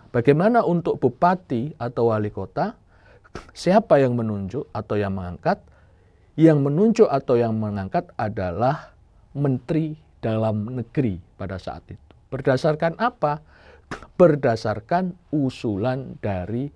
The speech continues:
D P R D kabupaten atau kota. Nah, itu adalah tata cara yang pertama pernah digunakan di Indonesia, yaitu dengan cara penunjukan. Nah,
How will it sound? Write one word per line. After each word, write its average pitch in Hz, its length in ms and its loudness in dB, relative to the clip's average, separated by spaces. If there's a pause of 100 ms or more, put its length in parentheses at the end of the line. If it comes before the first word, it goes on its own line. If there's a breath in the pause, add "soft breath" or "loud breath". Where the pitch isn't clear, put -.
(300 soft breath)
D 117 240 4
P 117 160 0
R 107 240 -2
D 165 240 0 (160)
kabupaten 107 800 -6 (160)
atau 104 240 -12
kota. - 480 -14 (400)
Nah, 110 160 -4
itu 139 240 0
adalah 120 320 -2 (240)
tata 113 400 -2
cara 120 400 -2 (400 soft breath)
yang 151 240 2
pertama 139 560 -2
pernah 127 400 -4
digunakan 110 800 -6 (240)
di 104 240 -4
Indonesia, 90 800 -8
yaitu 101 320 -6
dengan 98 240 -6
cara 95 240 -8
penunjukan. 87 640 -12 (160)
Nah, 113 160 -4